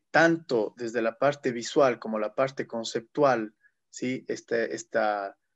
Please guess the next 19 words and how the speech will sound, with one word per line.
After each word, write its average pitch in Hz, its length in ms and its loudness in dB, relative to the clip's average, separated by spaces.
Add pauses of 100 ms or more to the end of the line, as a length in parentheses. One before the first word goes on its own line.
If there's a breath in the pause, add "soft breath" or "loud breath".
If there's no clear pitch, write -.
(260)
este - 240 -4
análisis 131 720 0
fotográfico 127 1120 -2
acompañado 131 920 0
cada 139 340 4
uno 139 500 -2 (340)
de 117 340 0
estos, 110 680 0
de 117 80 -4
estos - 340 -8
textos 151 640 0 (320 soft breath)
están, 156 720 -2 (100)
eh, 117 440 -4
excelentemente 147 960 0
bien 139 240 -4
equilibrados 117 920 -4 (220)
y 170 360 -2
en 123 180 -2
armonía 156 760 -2